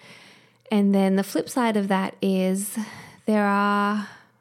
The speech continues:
I guess actually before I move on to the flip side, what I'm saying there is, like, when you've got kids and you're with your partner still, and, you know, this goes for both sides, men, women, two men, two women, but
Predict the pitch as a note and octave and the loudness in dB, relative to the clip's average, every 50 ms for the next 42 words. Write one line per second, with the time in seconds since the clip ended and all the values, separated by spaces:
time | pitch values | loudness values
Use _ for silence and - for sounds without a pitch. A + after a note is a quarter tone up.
0 | _ _ _ _ G#3 G3+ A3+ A#3+ A#3 - - G3+ G3+ - G#3+ F#3+ G3+ - A3 A3 | _ _ _ _ 0 0 2 0 0 0 -2 -2 -2 -2 -4 -4 -2 -2 0 0
1 | A#3 A3+ A3 G#3 G3 F#3 F3 F#3+ G3 F#3+ F3+ F3 - - - - - - - - | 2 2 0 2 2 0 0 0 -2 -4 -4 -4 -4 -6 -6 -6 -6 -6 -6 -6
2 | - - - - - - - - _ - G3+ G3+ G#3+ A#3+ C4 - - G3 E3+ F3 | -8 -10 -14 -18 -20 -20 -20 -18 _ -2 0 0 0 0 -2 -2 -2 -2 0 0
3 | F3+ E3+ E3 E3 F3 - - F#3+ F#3 - - - - G#3 G3+ G#3+ A#3 B3+ A#3+ - | 0 0 0 -2 0 0 0 0 0 -2 -2 -2 0 0 0 2 2 0 -2 -4
4 | - - - F#3+ F#3 - - - - _ - - - F#3 F3 F3+ F#3 F#3 - - | -4 -2 0 0 2 0 -2 -6 -14 _ -8 -4 -2 0 0 0 -2 -4 -8 -6
5 | - F#3+ F#3+ F#3+ F#3 F#3 F3+ F3+ F#3 F3+ F3+ - F#3 F3+ F3+ - - E3+ E3 - | -4 -2 0 2 2 2 2 0 0 -2 0 -2 -2 -2 -2 -2 -2 -2 -2 -2
6 | - G3 F#3+ - - - - - A3 A3+ A3+ G#3+ G3 E3+ F#3 - - G#3 G#3+ - | -2 -4 -4 -6 -8 -10 -8 -4 -2 0 0 0 0 0 0 -2 -4 -4 -6 -8
7 | - - - - - - - - _ - - G3+ G3+ G3 F#3+ F#3+ F#3 G#3 G3+ G#3 | -14 -20 -20 -20 -20 -20 -20 -20 _ -4 0 2 2 4 4 2 2 0 -2 -2
8 | - A3 G#3+ G#3+ G#3 - - - F#3+ F#3 - F#3+ F3+ F#3 F#3 F3+ - - G3+ F#3 | -2 0 0 0 0 -2 -4 -4 -6 -2 0 0 0 0 0 -2 -2 -2 0 0
9 | F3+ F3 E3+ E3+ E3+ - G3+ G3 G3+ G3 G3 F#3+ F#3 F#3+ G3 G3 G3 F#3+ F3+ F3+ | 0 0 -2 -4 -2 -2 0 2 2 2 2 2 2 2 2 2 2 2 2 0
10 | F3+ F#3 F#3 - - G#3 G3+ G3 F3+ E3+ E3+ F3 F3+ - - G3+ G3 F#3+ F#3+ F#3+ | 0 -2 -2 -2 0 0 2 2 2 0 0 -2 -2 -2 -2 -2 0 0 0 0
11 | F3+ F3+ F#3 F#3+ F#3+ G3 F#3+ F#3+ F#3 F#3 - - - - - - | 0 0 0 0 -2 -2 0 0 0 -2 -2 -4 -8 -12 -12 -14